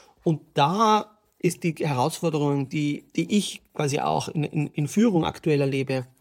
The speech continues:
gerade weil wir so viele motivierte Menschen quasi anziehen und sich aktiv, initiativ bei uns auch bewerben. Und dann arbeiten sie bei uns. Und, und dann kommt genau das, du hast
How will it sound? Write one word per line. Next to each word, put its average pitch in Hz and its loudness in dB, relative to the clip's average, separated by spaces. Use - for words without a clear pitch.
gerade 139 -2
weil 147 0
wir 156 -2
so 175 -2
viele 160 -4
motivierte 160 0
Menschen 143 2
quasi 131 -2
anziehen 160 0
und 139 0
sich - -6
aktiv, - -2
initiativ 175 0
bei 143 -4
uns 139 -4
auch - -6
bewerben. 110 -8
Und 175 0
dann 160 2
arbeiten 180 2
sie 135 -2
bei 135 -4
uns. 123 -6
Und, 175 -2
und 147 0
dann 180 4
kommt 170 0
genau 131 0
das, 147 -4
du 156 -4
hast - -10